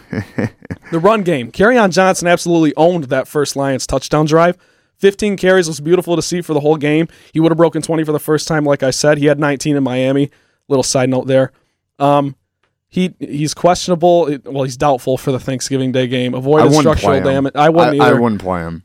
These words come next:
Speaker 2: It, it, I'll talk about this later, but I think him being out might help spark Stafford and get Stafford back on track. He'll be slinging it more, and I don't know what I,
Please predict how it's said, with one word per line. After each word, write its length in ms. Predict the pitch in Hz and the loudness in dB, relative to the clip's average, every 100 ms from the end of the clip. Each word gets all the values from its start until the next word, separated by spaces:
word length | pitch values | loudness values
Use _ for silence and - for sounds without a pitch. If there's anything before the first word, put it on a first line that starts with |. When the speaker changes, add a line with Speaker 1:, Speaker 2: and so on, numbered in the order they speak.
| _ | _
Speaker 2:
It, 240 | 147 147 _ _ - | -6 -6 _ _ -8
it, 240 | 165 151 _ _ _ _ _ _ - | -6 -6 _ _ _ _ _ _ -2
I'll 100 | 156 | 0
talk 180 | 185 | 2
about 160 | 170 165 | 2 0
this 180 | 147 156 | -2 0
later, 200 | 151 147 | 2 2
but 120 | 135 | 2
I 100 | 139 | -2
think 440 | - 160 139 - _ _ _ _ _ _ | 0 -2 -2 -6 _ _ _ _ _ _
him 240 | - 170 170 | 0 2 2
being 260 | 156 143 139 | 0 0 0
out 360 | 147 139 - | 2 2 -2
might 360 | - 135 135 135 _ _ _ _ | -4 0 0 -2 _ _ _ _
help 360 | - 139 135 - | -2 0 -2 -6
spark 360 | - 147 135 120 | -4 0 0 -2
Stafford 520 | - 135 127 139 127 | -2 0 0 -2 -4
and 100 | 120 | -2
get 140 | 135 | -4
Stafford 340 | - 131 123 127 | -2 -4 -2 -2
back 220 | 131 117 | -2 -2
on 140 | 127 | -6
track. 300 | 120 139 123 - | -6 -4 -4 -4
He'll 80 | |
be 100 | 127 | -6
slinging 380 | 123 - 127 123 | -6 -4 -4 -4
it 80 | 120 | -6
more, 280 | 123 123 120 | -6 -4 -4
and 140 | 113 | -4
I 140 | 110 120 | -4 -6
don't 100 | 110 | -6
know 120 | 107 | -6
what 180 | 127 135 | -4 0
I, 180 | 151 | -2